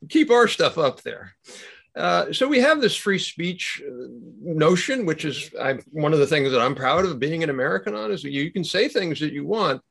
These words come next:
but at the same time, it can go too far. So I think what we need to do is, and Mark Zuckerberg recently said,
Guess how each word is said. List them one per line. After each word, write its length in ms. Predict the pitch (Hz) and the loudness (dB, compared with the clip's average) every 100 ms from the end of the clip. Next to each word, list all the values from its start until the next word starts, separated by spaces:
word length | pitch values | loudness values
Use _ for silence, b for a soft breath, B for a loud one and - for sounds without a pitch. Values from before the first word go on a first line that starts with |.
| - | -2
but 100 | 170 | 0
at 60 | |
the 60 | 175 | 0
same 260 | - 170 156 | 4 4 4
time, 340 | 151 143 139 | 2 0 0
it 120 | - | -8
can 140 | - 120 | -8 -4
go 140 | 110 | -4
too 180 | 107 104 | -4 -8
far. 240 | - 95 | -4 -4
So 140 | 98 175 | 0 2
I 40 | |
think 200 | 220 302 | 4 4
what 160 | 269 185 | 4 4
we 100 | 165 | 4
need 220 | 160 147 | 4 0
to 100 | 123 | -2
do 300 | 113 143 123 | -2 0 2
is, 140 | 104 | 0
and 200 | - 147 | -2 -4
Mark 300 | 151 185 190 | -2 0 0
Zuckerberg 400 | 127 151 127 110 | -2 -4 -4 -6
recently 340 | 113 123 135 117 | -4 -6 -4 -6
said, 240 | 127 117 | -4 -6